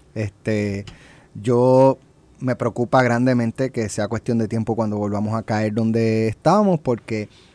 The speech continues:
como nos decía el secretario de Estado, Omar Marrero, esta mañana, todo dependerá de la buena voluntad de los que vengan en el futuro de administrar bien.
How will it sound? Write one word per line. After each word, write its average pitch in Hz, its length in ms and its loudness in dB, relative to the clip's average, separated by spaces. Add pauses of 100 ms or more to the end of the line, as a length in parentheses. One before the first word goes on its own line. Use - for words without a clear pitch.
(140)
como 120 200 0
nos 113 100 -2
decía 113 460 -2
el 131 60 0
secretario 131 460 0
de 131 60 2
Estado, 127 320 2
Omar 127 200 4
Marrero, 127 320 2
esta 127 160 -2
mañana, 160 480 2 (320)
todo 127 240 6
dependerá 151 480 6
de 196 80 8
la 160 80 6
buena 139 240 2
voluntad 175 600 0
de 160 140 2
los 151 140 0
que 160 120 2
vengan 170 400 4
en 147 100 4
el 151 40 4
futuro 208 420 0
de 180 60 6
administrar 151 400 4
bien. 156 240 -2